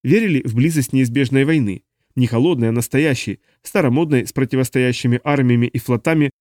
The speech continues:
бомбардировками, воздушными дуэлями, битвами в космосе. Юнцы говорили, мол, дайте нам эскадрилью Джей два, и от Тихоокеанца в системе Сатурна не останется и следа.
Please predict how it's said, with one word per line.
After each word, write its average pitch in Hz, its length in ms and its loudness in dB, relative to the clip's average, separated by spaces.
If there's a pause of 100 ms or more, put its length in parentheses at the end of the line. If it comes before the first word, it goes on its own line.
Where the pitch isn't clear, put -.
(220)
бомбардировками, 151 880 2
воздушными 127 580 0
дуэлями, 143 520 2 (240)
битвами 175 380 0
в - 80 -6
космосе. - 560 -8 (560)
Юнцы 135 320 2
говорили, 147 500 0 (160)
мол, 123 260 2
дайте 139 320 0
нам 131 220 2
эскадрилью 135 540 0
Джей 127 180 2
два, 156 300 -2 (240)
и 220 100 0
от 185 180 0
Тихоокеанца 139 640 0
в 110 40 -6
системе 127 380 0
Сатурна 127 520 0 (160)
не 202 100 0
останется 120 500 0
и 120 40 2
следа. 110 440 -4